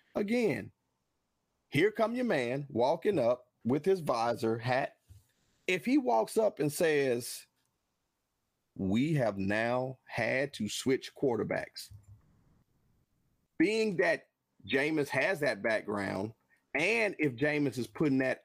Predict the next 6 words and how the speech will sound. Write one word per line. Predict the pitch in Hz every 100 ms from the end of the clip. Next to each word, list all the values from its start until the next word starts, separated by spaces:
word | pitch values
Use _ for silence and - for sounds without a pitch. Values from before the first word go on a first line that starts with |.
| _
on | 120 139 135 127
film, | - 143 156 208 226 _ _ _ _ _ -
who's | 208 233 185
going | 185 180
to | 156 147 -
argue? | 143 165 170 165 107 110 107 101 101